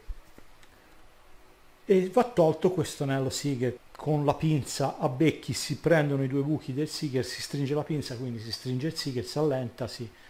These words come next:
diventa il diametro più piccolo e si può, ehm, togliere il Siger del serbatoio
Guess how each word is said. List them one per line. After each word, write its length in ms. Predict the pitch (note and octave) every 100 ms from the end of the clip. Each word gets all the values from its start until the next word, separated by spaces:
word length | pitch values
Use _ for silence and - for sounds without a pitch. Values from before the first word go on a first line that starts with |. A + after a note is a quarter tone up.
| -
diventa 300 | C3 C3 C#3
il 60 | B2+
diametro 320 | C#3 B2+ C3
più 200 | E3 E3+
piccolo 480 | C#3+ - C#3+ B2+ - - - -
e 100 | D3+
si 200 | - E3
può, 340 | D3 B2+ B2 - -
ehm, 720 | - C3+ B2+ B2 A#2+ A#2 A#2 - - - - - - - - - - _ _ _ - - - -
togliere 760 | D3 D3 B2 A#2+ A#2+ A#2 A#2+ G3
il 120 | A#2
Siger 320 | - C#3+ C3
del 140 | B2
serbatoio 800 | - - D3 D#3+ C3+ A#2+ A#2+ A#2